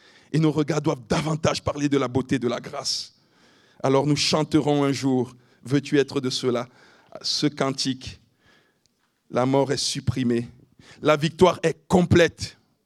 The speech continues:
Est-ce que ça s'affiche ? Voilà. Parce que nous serons revêtus du corps glorieux du Christ ressuscité. La corruption, la corruptibilité de mon corps sera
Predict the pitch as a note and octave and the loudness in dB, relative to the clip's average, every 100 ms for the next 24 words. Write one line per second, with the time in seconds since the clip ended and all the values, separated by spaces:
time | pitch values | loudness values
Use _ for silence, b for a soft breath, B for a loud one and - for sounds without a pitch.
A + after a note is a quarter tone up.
0 | _ E3+ D3 C#3+ B2+ C3 - F3 - - | _ -2 0 0 -2 -2 -2 -4 -4 -12
1 | _ _ _ _ - B2 B2 G2+ - _ | _ _ _ _ 0 2 2 0 -10 _
2 | _ _ _ _ _ _ _ _ _ _ | _ _ _ _ _ _ _ _ _ _
3 | _ _ F3 - A3 A3+ - G#3 A3+ F#3+ | _ _ 0 2 2 2 2 2 4 2
4 | E3+ A3 B3 C4+ - C#4+ A3 _ _ _ | 4 4 4 2 4 4 4 _ _ _
5 | _ _ - D3 - - C#3+ F3+ G3 E3+ | _ _ -2 -2 2 2 2 2 2 4
6 | F#3+ F3 - G3 - D#3+ - D#3+ D#3 - | 0 0 -4 -4 -2 -4 -4 -6 -8 -2
7 | C#3+ - _ _ _ _ B B F3+ G3+ | -4 -4 _ _ _ _ B B 0 0
8 | - C#4 C4 D3+ - F4 E4 F3+ _ b | 4 4 2 -4 -2 0 0 -2 _ b
9 | E3 A3+ - D#4 C#4+ - - D4+ D4+ C#4+ | -2 -2 4 4 4 2 2 4 4 4
10 | D#4+ D4 C#4 C4 A#3+ C#4+ D4 B3+ D#3+ - | 2 4 4 4 6 8 8 6 -2 -14
11 | B B _ _ _ _ _ _ _ - | B B _ _ _ _ _ _ _ 2
12 | G3+ F#3+ G#3 E3 | 2 2 0 0